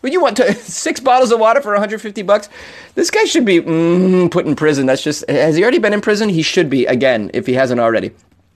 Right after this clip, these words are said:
Bakker, aged seventy-eight, made comments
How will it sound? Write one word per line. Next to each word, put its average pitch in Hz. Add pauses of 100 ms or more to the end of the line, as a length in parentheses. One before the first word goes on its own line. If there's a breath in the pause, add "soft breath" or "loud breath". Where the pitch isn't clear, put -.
(920 loud breath)
Bakker, 196
aged 165
seventy-eight, 160
made 139
comments 156